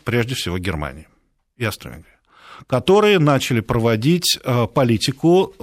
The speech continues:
по, э, инициированию столкновения между Болгарией и Сербией. С одной стороны, э, значит, э, Сербию убеждали в том, что, э, Болгария получила незаслуженно много – Болгарию, соответственно, убеждали в том, что она получила незаслуженно мало, и что требуется взять реванш,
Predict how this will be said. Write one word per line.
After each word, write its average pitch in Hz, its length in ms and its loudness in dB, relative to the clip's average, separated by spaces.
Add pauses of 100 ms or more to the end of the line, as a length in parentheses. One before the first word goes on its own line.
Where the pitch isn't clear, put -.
(200)
по, 143 380 2 (360)
э, 110 500 0 (100)
инициированию 147 1160 4
столкновения 143 840 2
между 110 340 2
Болгарией 110 520 0
и 110 40 -4
Сербией. 73 420 -6 (560)
С - 100 -4
одной 151 280 4
стороны, 98 540 -2
э, 101 320 -4
значит, 104 420 -6
э, 113 200 -6
Сербию 104 500 0
убеждали 104 520 -2
в 95 100 -6
том, 98 260 -2
что, 82 400 -8 (380)
э, 98 240 -4
Болгария 117 560 2
получила 113 480 0
незаслуженно 101 680 -2
много – 233 400 2 (420)
Болгарию, 127 520 2
соответственно, 151 520 0
убеждали 104 400 0
в - 80 -6
том, 107 220 -8
что - 160 -8
она 90 100 -6
получила 87 360 -8
незаслуженно 107 540 -2
мало, 190 240 2
и 196 40 2
что - 140 -4
требуется 139 440 0
взять 101 240 -4
реванш, 117 400 0